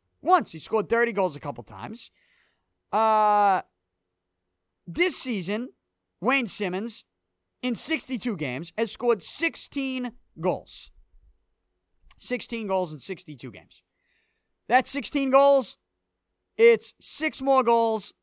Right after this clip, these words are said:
than Charlie Coyle, the forward that the Bruins acquired from the Minnesota Wild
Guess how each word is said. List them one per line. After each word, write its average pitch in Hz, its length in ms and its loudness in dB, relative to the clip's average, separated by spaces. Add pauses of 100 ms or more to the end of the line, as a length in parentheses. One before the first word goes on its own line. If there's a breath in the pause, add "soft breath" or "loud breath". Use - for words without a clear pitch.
(160)
than 202 120 -2
Charlie 214 380 4
Coyle, 226 440 0 (1300)
the 226 80 4
forward 247 400 4
that 220 100 2
the 190 80 -10
Bruins 226 360 0
acquired 226 420 2
from 214 160 -6
the 196 60 -4
Minnesota 220 420 -2
Wild 214 440 4